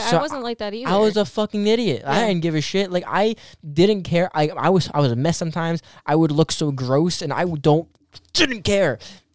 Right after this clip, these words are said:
Speaker 1: And <laughs> shit, and that's why it works out so well right now, because she got to know the real me, and I got to
Speaker 2: Yeah.
Speaker 1: know the real her. And
Speaker 2: Yeah.
Speaker 1: so, like, when we started dating, there was no awkward phase of trying to get to know each other.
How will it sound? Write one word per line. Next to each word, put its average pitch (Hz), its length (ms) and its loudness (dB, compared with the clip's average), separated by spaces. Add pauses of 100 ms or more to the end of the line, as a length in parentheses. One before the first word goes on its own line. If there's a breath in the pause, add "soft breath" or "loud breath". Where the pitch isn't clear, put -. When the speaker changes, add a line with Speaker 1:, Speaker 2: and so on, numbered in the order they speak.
Speaker 1:
And 196 220 0
<laughs> - 0 -
shit, 180 460 0 (260 loud breath)
and 165 140 0
that's 196 160 0
why 233 80 2
it - 20 2
works 185 180 0
out 175 120 0
so 175 100 -2
well 156 160 0
right 143 120 0
now, 175 160 -4
because 139 280 -2
she 160 140 -6
got 160 160 -2
to 143 80 -4
know 147 240 2
the 135 100 2
real 135 220 0
me, 143 280 0
and 127 80 -2
I 127 60 -2
got 135 80 0
to 131 60 -2
Speaker 2:
Yeah. 131 80 -4
Speaker 1:
know 131 60 -2
the 127 80 -2
real 127 180 0
her. 131 400 2
And 131 100 -4
Speaker 2:
Yeah. 127 60 -4
Speaker 1:
so, 135 200 4
like, 131 220 0 (220)
when 139 120 -4
we 151 60 0
started 151 300 0
dating, 131 400 -4 (160)
there 143 120 0
was 143 140 2
no 151 220 4
awkward 127 420 0
phase 127 280 -2
of 117 100 -4
trying 123 320 -6
to 120 80 -4
get 117 200 -4
to 127 60 -6
know 113 220 -2
each 110 100 -10
other. 110 320 -10